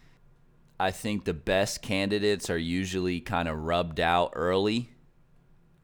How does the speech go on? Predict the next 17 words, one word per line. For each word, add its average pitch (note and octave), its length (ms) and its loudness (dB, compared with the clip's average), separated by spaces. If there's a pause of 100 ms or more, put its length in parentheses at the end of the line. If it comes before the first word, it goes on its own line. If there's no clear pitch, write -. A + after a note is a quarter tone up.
(140)
I F2 100 -2
think, - 580 -6 (800)
like D#2+ 200 -4
I F#2+ 80 2
said, A2 300 0
this F2+ 140 -8
is F2+ 120 -4
my F#2+ 240 2
opinion. G#2+ 540 0
This E2+ 180 -4
is D#2+ 120 -8
not E2+ 280 0
a F2+ 60 -4
political F2 380 -4
podcast, F#2 720 0
so D#2+ 180 -6
don't E2+ 440 -4